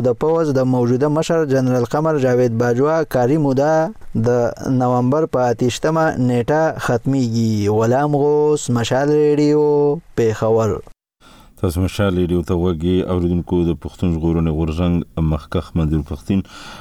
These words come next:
Speaker 2: په لکي مروت کې یو سیمینار ته وینا کړې ده او په خلکو یې غږ کړی چې د امن لپاره یو شي. عمر وزیر پې تفصیل لري.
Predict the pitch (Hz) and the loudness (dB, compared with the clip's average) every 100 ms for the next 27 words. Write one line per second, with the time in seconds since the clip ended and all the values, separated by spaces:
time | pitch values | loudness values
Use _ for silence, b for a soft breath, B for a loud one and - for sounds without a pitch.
0 | B - 92 90 85 90 - 85 87 90 | B -4 -2 0 0 -2 -2 0 2 0
1 | 87 - 85 82 78 78 76 82 78 80 | -2 -4 0 2 0 -2 -2 -2 0 0
2 | 78 - 78 82 113 101 110 110 139 139 | -2 -2 0 0 0 -2 -2 0 -2 -4
3 | - 92 92 73 85 - 80 98 - 78 | -4 -4 -2 -2 -4 -4 -2 -2 -2 -2
4 | 78 76 73 - 78 95 - 95 85 78 | -2 -2 -4 -6 -4 -4 -4 -2 0 0
5 | - 82 - B B B 90 87 82 82 | -4 -8 -8 B B B -2 0 0 0
6 | 87 76 85 - 107 - - - | -2 -2 -4 -4 -6 -6 -4 -6